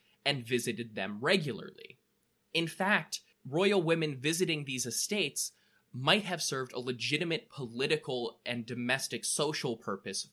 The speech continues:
for the Achaemenid government. While the king traveled between Persepolis and Babylon and Susa and Ecbatana,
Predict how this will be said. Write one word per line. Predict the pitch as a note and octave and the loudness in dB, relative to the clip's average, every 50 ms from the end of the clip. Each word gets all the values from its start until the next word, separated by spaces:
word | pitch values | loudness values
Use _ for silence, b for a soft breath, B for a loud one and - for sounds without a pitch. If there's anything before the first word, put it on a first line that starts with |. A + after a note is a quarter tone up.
| _ _ _ | _ _ _
for | C#3+ C#3+ C#3 | 0 0 0
the | C3 C3 B2+ | 2 2 0
Achaemenid | A#2 - - - A2+ G#2+ G2+ F#2+ F#2+ F#2 - - | 0 0 -2 -6 -6 -4 -4 -6 -8 -10 -8 0
government. | C3 C3 C3+ B2+ A#2 - - - - - - - _ _ _ _ _ _ _ _ _ _ _ _ _ _ _ _ _ _ | 2 2 2 2 0 -4 -6 -12 -16 -18 -20 -20 _ _ _ _ _ _ _ _ _ _ _ _ _ _ _ _ _ _
While | - C3+ D3+ D#3 D3+ D3+ | -4 0 4 4 4 4
the | C#3+ C#3+ | 2 -2
king | - - - - B3+ C4+ G#3 F3+ F3+ G#3+ G2+ | -6 -6 -6 2 4 4 4 4 2 -2 -6
traveled | - - D#3 C3 C3 B2+ A#2+ A#2+ A#2+ C3+ - - - - | -4 2 4 4 4 4 2 0 -2 -4 -8 -12 -12 -8
between | - B2+ - - - B2+ A#2 A#2+ A#2+ A2+ B B B B B B _ _ | -6 -6 -6 -6 -4 -2 -2 -2 -2 -4 B B B B B B _ _
Persepolis | D3 B2 A#2+ - - C3+ B2+ - - A#2+ A#2 A#2+ B2 B2 - - - | -2 0 0 4 6 6 4 4 2 -2 -2 -2 -2 -2 -4 -4 -2
and | - B2+ A#2+ G#2 - | -2 -4 -4 -2 4
Babylon | A2+ G#2 A2 A2+ A2+ G#2+ G#2+ G#2 G2+ G2+ G2+ G#2+ G2+ | 6 6 6 6 4 0 -2 -2 -2 -2 -2 -2 -2
and | G#2 A#2 A#2 | -2 -2 -2
Susa | - - - - C3+ B2+ B2 A#2+ A#2 - A2 A2 A2+ G#2+ - - - | -2 -2 0 0 0 -2 -2 -2 -2 -2 -2 -2 -2 -2 -4 -4 -4
and | - A2+ A2+ G#2 | -4 -4 -2 -2
Ecbatana, | A2+ A#2 - - G#2 G2+ G#2 - G#2 F#2+ F#2 E2+ E2+ G#2 - | -4 -6 -4 0 4 4 4 4 2 -2 -6 -8 -8 -10 -12